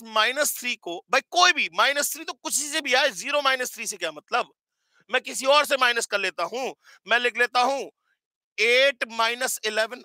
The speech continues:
अब सही है, एट माइनस इलेवन करेंगे तो माइनस थ्री आएगा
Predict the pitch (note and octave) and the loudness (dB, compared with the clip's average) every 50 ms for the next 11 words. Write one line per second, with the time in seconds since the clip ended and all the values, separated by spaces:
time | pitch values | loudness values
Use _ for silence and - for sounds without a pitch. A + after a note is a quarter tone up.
0 | _ - - - - - - E4+ A4+ A#4+ - - - - - _ _ _ _ _ | _ -10 -10 -8 -6 -4 -4 -4 -4 -6 -10 -10 -14 -20 -20 _ _ _ _ _
1 | _ _ _ _ _ _ _ _ _ - F#3 G#3 A3+ A#3+ C4 C4+ B3 _ - A#3+ | _ _ _ _ _ _ _ _ _ -2 0 2 4 6 4 4 2 _ -4 -4
2 | A#3 A#3 A3+ A#3+ B3+ C4 B3+ - - A3+ A#3 A#3 B3 B3 B3+ B3+ A3+ C4 B3+ C4 | 0 0 0 0 0 0 -2 -2 -2 0 0 0 0 0 -2 -4 -2 -2 -2 -2
3 | B3+ C4 B3+ C4+ A#3+ B3 B3+ C4 C4 B3+ - - C#4+ D4+ F#4 D4+ D#4 E4 G4+ - | -2 -4 -8 -6 -4 -4 -4 -2 -2 -4 -4 -4 -6 -6 -6 -6 -6 -8 -10 -14